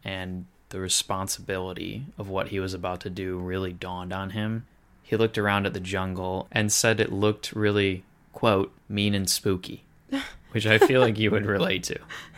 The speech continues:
Speaker 2: Yeah, that's, uh, I think that's a, a fair assessment of the jungle. <laughs>
Speaker 1: Yeah, that
Speaker 2: Mean
Speaker 1: made
Speaker 2: and spooky.
Speaker 1: Yeah,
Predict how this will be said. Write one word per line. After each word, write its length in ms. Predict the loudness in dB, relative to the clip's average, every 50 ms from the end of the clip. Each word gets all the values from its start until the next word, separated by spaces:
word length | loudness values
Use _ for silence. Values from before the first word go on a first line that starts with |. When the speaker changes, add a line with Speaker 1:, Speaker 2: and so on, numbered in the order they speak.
| -8 -4
Speaker 2:
Yeah, 380 | -2 -2 -2 0 -2 -2 -2 -4 -8 -14 -20 -20 -20 -20 -10 -4
that's, 420 | -2 -2 -2 -2 -4 -10 -12 -10
uh, 280 | -8 -6 -6 -6 -6 -6 -4
I 100 | -4 -2
think 160 | -2 0 2
that's 220 | 2 2 2 0 -2
a, 60 | -4 -4 -8 -10 -6
a 120 | -6 -6
fair 300 | -4 -2 -2 0 2 0
assessment 680 | 0 0 0 0 0 0 0 -2 4 6 6 8 8 8
of 240 | 6 6 4 6 6
the 100 | 4 4
jungle. 520 | 4 2 0 0 0 0 0 0 0 0 -2 -6 _ -18
<laughs> 60 | -18 -18 -18 _ _ _ -20 -20 -20 -18 -16 -12 -10 -8 -8 -8 -8 -6 -2
Speaker 1:
Yeah, 220 | 2 2 4 4
that 20 | 6 6
Speaker 2:
Mean 100 | 6 6
Speaker 1:
made 80 | 4 4
Speaker 2:
and 140 | 4 2 -2
spooky. 540 | -4 -2 -2 -2 0 0 0 -2 -2 -2 -6 _ _ _
Speaker 1:
Yeah, 220 | 0 2 2 2